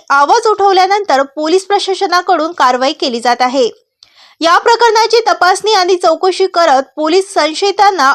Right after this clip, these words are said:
अटक करत आहे. या प्रकरणी आणखी दोघांना अटक करण्यात आली आहे. याबाबत किरीट सोमय्या यांनी ट्विट करत याबाबत माहिती दिली. मालेगाव पोलिसांनी महापालिका एक हजार चौऱ्याऐंशी जन्म प्रमाणपत्र घोटाळा प्रकरणी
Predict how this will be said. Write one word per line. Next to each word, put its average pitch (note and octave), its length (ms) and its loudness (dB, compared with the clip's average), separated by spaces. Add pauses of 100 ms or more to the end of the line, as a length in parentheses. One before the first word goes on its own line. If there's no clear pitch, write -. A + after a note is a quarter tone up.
अटक D4 320 -2
करत B3 260 -2
आहे. C4 300 0 (500)
या D#4 180 0
प्रकरणी D#4+ 460 0
आणखी D4+ 380 2
दोघांना F#4+ 480 2
अटक E4 280 -2
करण्यात E4+ 340 0
आली C4+ 220 0
आहे. C#4 260 0 (720)
याबाबत G#4+ 560 2
किरीट F#4+ 280 -2
सोमय्या E4+ 500 0
यांनी C#4+ 340 -2
ट्विट F4+ 300 -4
करत G#4 380 2
याबाबत C4+ 480 0
माहिती A#3+ 300 -6
दिली. A#3 320 -8 (520)
मालेगाव F#4+ 480 2
पोलिसांनी G4+ 680 0
महापालिका F4 800 0
एक D4 180 -2
हजार D#4 300 2
चौऱ्याऐंशी E4 720 -2
जन्म C#4 340 -4
प्रमाणपत्र E4 720 -2
घोटाळा C#4 540 0
प्रकरणी D4+ 600 -2